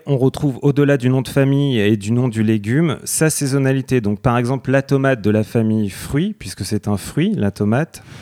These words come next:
elle, sa saisonnalité se résume à l'été. Voilà.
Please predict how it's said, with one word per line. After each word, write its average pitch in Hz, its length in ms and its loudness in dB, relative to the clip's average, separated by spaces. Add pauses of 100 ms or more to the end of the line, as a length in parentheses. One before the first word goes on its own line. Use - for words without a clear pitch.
(480)
elle, 135 260 2 (160)
sa 147 220 0
saisonnalité 123 800 2
se - 180 -4
résume 117 540 0
à 135 100 2
l'été. 139 640 -4 (560)
Voilà. 101 300 -2